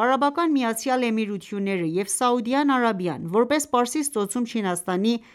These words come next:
էներգետիկ գործընկերներ, գտնվում են Միացյալ Նահանգների ճամբարում,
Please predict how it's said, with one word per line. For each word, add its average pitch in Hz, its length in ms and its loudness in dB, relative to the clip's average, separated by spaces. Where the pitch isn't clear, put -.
էներգետիկ 233 800 4
գործընկերներ, 196 880 2
գտնվում 254 440 2
են 294 80 6
Միացյալ 233 540 2
Նահանգների 196 560 2
ճամբարում, 170 560 2